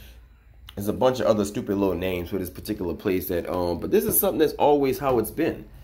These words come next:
In Hollywood, this has always been the way, you know, you have these guys, you know, they under the radar, real low-key people, but they have a lot of influence. Um, they're hedge funders. Just like that guy, um,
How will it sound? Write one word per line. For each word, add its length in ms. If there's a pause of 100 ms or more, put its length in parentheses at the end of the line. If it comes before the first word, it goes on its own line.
(260)
In 100
Hollywood, 540
this 120
has 120
always 340
been 200
the 80
way, 260
you 200
know, 180
you 200
have 200
these 160
guys, 460 (500)
you 200
know, 160
they 240
under 240
the 80
radar, 460
real 220
low-key 480
people, 420
but 180
they 80
have 200
a 40
lot 320
of 80
influence. 520 (840)
Um, 340
they're 140
hedge 300
funders. 440 (420)
Just 160
like 140
that 160
guy, 360
um, 600